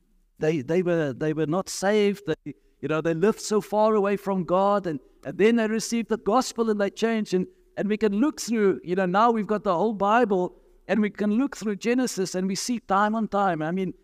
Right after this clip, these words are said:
Adam and Eve, how could Eve have been so stupid just to, sorry for the word, you know, to, uh, to have eaten that, that, that fruit? Uh, then we look at the life of, of, of the Israelites and say, you know,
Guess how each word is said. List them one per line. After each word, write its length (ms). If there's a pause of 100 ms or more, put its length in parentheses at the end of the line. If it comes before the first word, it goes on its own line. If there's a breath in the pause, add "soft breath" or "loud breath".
(120)
Adam 260
and 120
Eve, 200
how 180
could 160
Eve 220
have 140
been 140
so 160
stupid 400
just 240
to, 120
sorry 240
for 100
the 80
word, 160 (360)
you 100
know, 180
to, 300
uh, 180
to 140
have 160
eaten 300
that, 420
that, 180
that 200
fruit? 440 (480)
Uh, 200
then 220
we 80
look 200
at 140
the 100
life 340
of, 300
of, 280
of 200
the 80
Israelites 600
and 100
say, 140
you 80
know, 140